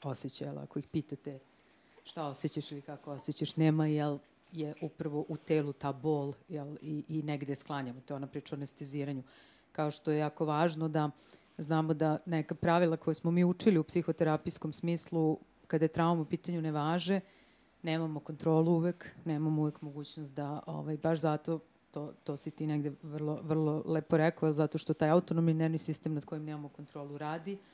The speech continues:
on nas stalno čuva. Jel, zašto može da se desi da pukne nešto, jel, e,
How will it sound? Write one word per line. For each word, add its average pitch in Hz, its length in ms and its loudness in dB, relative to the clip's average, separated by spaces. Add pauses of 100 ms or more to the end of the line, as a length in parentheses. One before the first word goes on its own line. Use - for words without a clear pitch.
(280)
on 156 180 0
nas 147 100 -2
stalno 151 340 -2
čuva. 160 440 2 (600)
Jel, 127 160 -2
zašto 156 340 2
može 147 220 -8
da 135 100 -14
se 147 140 -8
desi 151 340 -2
da 139 280 -6 (420)
pukne 156 480 -4 (220)
nešto, 160 420 4
jel, 143 260 4
e, 139 60 -4